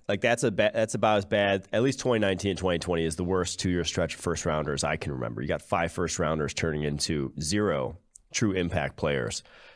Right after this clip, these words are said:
as starters, and a lot of premium picks there with four, twelve, nineteen, twenty-four, twenty-seven. So that's an ugly stretch.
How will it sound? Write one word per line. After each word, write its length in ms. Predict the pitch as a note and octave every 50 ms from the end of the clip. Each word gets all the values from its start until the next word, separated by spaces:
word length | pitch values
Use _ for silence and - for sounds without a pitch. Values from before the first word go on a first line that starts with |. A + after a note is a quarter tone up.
| - -
as 180 | - E2+ E2+ -
starters, 480 | - F#2 E2+ E2 D#2 D2+ D2+ D2 D2+
and 80 | D#2 D#2
a 20 |
lot 160 | F2+ G2+ F2
of 60 | D2 -
premium 340 | - G#2+ G#2 F#2+ F2 D#2+
picks 320 | C#2+ - F#2+ F#2 - - -
there 220 | E2 D2+ C#2 C2
with 120 | A#1+ - -
four, 440 | - - - F2 E2 D#2 C2 -
twelve, 420 | - - - G2+ F2+ D#2 B1+ A#1 -
nineteen, 420 | D#2+ D#2+ E2+ E2 - - D2 A1+
twenty-four, 460 | - - F#2 F2 E2 - - C2 -
twenty-seven. 880 | - - - - A2 G#2+ F2+ D#2 - - F2+ D#2 C2+ C#2 B1+ A1+ - - _ _ _ _ _ - - _ _
So 100 | _ -
that's 160 | G#2 A2+ -
an 80 | A2+ F#2
ugly 220 | E2 E2 C#2 C2+
stretch. 460 | - - - C2 A1+ A1 - - -